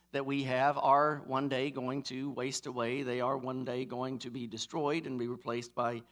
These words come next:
eternal, physical, glorified bodies. And if Jesus want, did want to teach us to ask for food, you would think that He would have done that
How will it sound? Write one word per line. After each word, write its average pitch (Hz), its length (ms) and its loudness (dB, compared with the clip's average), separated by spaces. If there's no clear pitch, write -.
eternal, 135 600 0
physical, 131 400 -4
glorified 120 640 -2
bodies. 117 480 -2
And 160 140 2
if 135 80 0
Jesus 170 420 4
want, 180 300 4
did 185 180 4
want 170 260 6
to 147 80 0
teach 156 280 -2
us 135 100 -2
to - 140 0
ask 139 260 2
for 127 120 -6
food, 196 360 0
you 156 100 2
would 143 160 -2
think 240 460 -2
that 143 100 2
He 147 60 4
would 147 100 4
have 135 140 -2
done 156 240 4
that 151 240 4